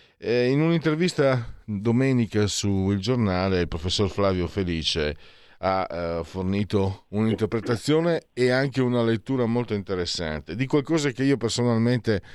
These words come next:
ho sempre detestato, la Costituzione più bella del mondo, che in realtà invece nel momento in cui indica il principio di repubblica e non quella di Stato, ci offre, eh, una, mm,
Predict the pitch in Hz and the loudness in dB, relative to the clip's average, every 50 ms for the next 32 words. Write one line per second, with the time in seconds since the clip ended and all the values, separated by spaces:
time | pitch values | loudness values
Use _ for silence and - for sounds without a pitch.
0 | - - - - - - 110 107 - 127 123 120 120 107 107 101 - 113 104 - | -18 -16 -16 -14 -8 -6 -4 -2 0 0 0 0 -2 -4 -4 -4 -4 -6 -8 -4
1 | - 107 98 95 95 - 98 95 104 98 - 113 104 127 120 107 127 - - 123 | -2 -2 -2 -2 -2 -4 -4 -4 -4 -4 -6 -6 -8 -6 -4 -2 -2 0 0 2
2 | 120 120 117 98 110 101 101 101 98 98 92 90 87 85 82 82 85 85 95 95 | 2 2 2 0 0 0 2 2 2 2 2 2 0 0 0 -2 -2 -2 -4 -2
3 | - 120 127 131 143 156 160 165 - - 120 120 123 120 107 101 101 98 - - | 0 0 2 2 4 2 2 2 2 0 0 2 2 0 0 0 0 -2 0 -2
4 | 107 104 101 - - - - - - - - _ 104 117 120 127 127 139 151 143 | -2 -2 -4 -6 -10 -18 -20 -20 -20 -20 -16 _ -2 0 2 2 2 2 0 0
5 | 131 135 117 - 123 127 135 139 139 135 117 113 104 87 104 98 98 90 110 110 | 0 -2 -2 0 0 2 2 2 2 2 2 0 0 0 0 0 0 0 0 0
6 | 120 113 - - 131 135 131 113 110 110 107 98 110 110 110 - - 147 156 135 | 0 0 0 0 2 2 0 2 0 -2 0 2 2 2 2 2 2 0 2 2
7 | 120 107 101 - 107 101 107 113 110 - 135 131 120 107 107 123 127 - - 104 | 0 -2 -2 -2 -2 0 0 0 0 2 2 2 2 0 0 -4 -6 -2 0 0
8 | 98 92 92 - - 98 95 90 - - - - - - - - - 127 127 123 | 2 2 0 -2 -2 -4 -4 -4 -6 -12 -20 -20 -12 -6 0 2 4 4 4 2
9 | 101 92 120 123 123 123 120 113 - - _ _ _ _ 82 85 98 98 98 98 | 0 0 0 2 2 2 2 0 -2 -4 _ _ _ _ -8 -6 -4 -4 -2 -2
10 | 98 95 98 107 110 110 113 110 110 107 104 104 101 101 98 98 95 95 92 92 | -2 -2 -2 0 0 0 0 0 0 0 0 0 0 0 0 0 0 0 0 0
11 | 92 92 90 90 90 90 90 87 85 85 85 80 78 | -2 -2 -2 -2 -2 -2 -2 -2 -2 -4 -4 -4 -4